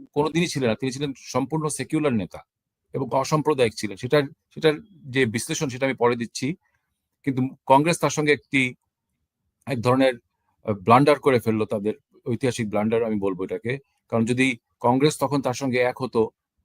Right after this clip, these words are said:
আহ, তাহলে শেরেবাংলার সেই সরকারটি অত্যন্ত, ও, যুগপৎ হতো এবং একই সঙ্গে, এ, প্র্যাগম্যাটিক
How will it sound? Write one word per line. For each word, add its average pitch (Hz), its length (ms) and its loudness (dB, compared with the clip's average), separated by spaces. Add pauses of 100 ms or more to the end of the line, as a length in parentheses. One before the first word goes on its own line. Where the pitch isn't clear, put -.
(140)
আহ, 104 280 -2 (280)
তাহলে 120 280 2
শেরেবাংলার 123 520 0
সেই 120 180 -6
সরকারটি 117 480 -2
অত্যন্ত, 139 600 4 (680)
ও, 110 320 4 (360)
যুগপৎ 143 540 4
হতো 151 360 0 (360)
এবং 123 260 -2
একই 123 260 -2
সঙ্গে, 147 460 0 (560)
এ, 117 300 2 (240)
প্র্যাগম্যাটিক 143 560 2